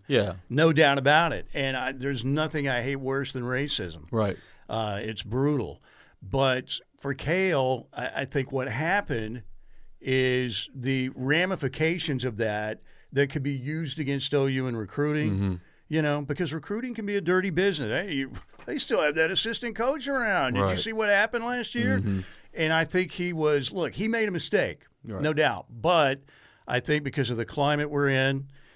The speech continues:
Speaker 2: and, uh, how that could be used against O U long term, that, you know, that's pretty much the decision they had to make.
Speaker 1: Yeah, and, and if you wanna take a stance on things, you have to take a stance on things no matter who it was.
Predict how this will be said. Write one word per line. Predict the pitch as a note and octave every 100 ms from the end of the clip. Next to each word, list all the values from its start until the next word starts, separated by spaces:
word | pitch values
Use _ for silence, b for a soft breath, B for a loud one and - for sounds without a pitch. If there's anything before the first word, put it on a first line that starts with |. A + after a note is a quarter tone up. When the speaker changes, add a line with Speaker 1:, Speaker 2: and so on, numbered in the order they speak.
| b _
Speaker 2:
and, | A#2 A#2+ A#2+ A#2 A#2
uh, | A#2+ A2+ A2+ A#2+
how | C3+ C3+
that | C3+
could | C3+
be | B2
used | A#2+ C3 B2+
against | A#2+ G#2+ -
O | A#2
U | A2 G#2
long | G#2 G2+
term, | - B2 A#2 G2+ F2+
that, | G2 F2+ F2 - b b -
you | A2+ G2+
know, | F#2+
that's | F#2+ G#2+ G#2+ -
pretty | - B2
much | B2 A#2+
the | A#2
decision | G2 - A#2+ A#2
they | G#2+
had | B2+
to | A2
make. | F#2 D3 F#2+ - -
Speaker 1:
Yeah, | F3 C#3+
and, | C3 C3 C3 -
and | B2 A#2+
if | A#2 E3
you | A3 G#3+ E3+ E3 - - - - - -
wanna | A#2+ B2 C3+ A#2+
take | B2+ A2+
a | G#2
stance | - G#2+ G#2 G2+
on | F#2+
things, | G#2 G2 A#2+
you |
have | B2+
to | A#2+
take | A#2+ G#2+
a |
stance | G#2+ A2 G#2
on | G#2 G2
things | G2+ G2+ F#2 -
no | G#2
matter | G2+ G2+ G2+
who | G2+
it | F#2
was. | E2+ - -